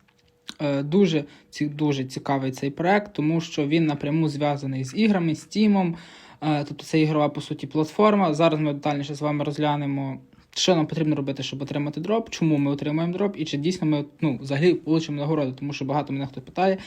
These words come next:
«Ти нам розкажеш про проект, а чи дійсно він отримає?» Зараз я вам це докажу. Е, дуже багато криптоінфлів підписані на нього,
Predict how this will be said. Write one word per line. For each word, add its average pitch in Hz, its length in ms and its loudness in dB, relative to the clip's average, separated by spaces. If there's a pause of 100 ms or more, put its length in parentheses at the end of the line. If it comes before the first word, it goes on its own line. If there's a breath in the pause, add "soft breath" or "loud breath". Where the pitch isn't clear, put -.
(220 loud breath)
«Ти 160 80 2
нам 151 80 4
розкажеш 139 360 -4
про - 120 -18
проект, 185 360 2
а 131 160 0
чи 139 160 -4
дійсно 135 480 -4
він 139 120 0
отримає?» 123 340 -4
Зараз 170 260 0
я 151 60 -2
вам 143 120 -6
це - 180 -4
докажу. 139 420 -6 (800 loud breath)
Е, 131 420 -2
дуже 170 300 2
багато 160 640 4 (300)
криптоінфлів 160 640 0
підписані 214 460 0
на 214 80 4
нього, 208 320 2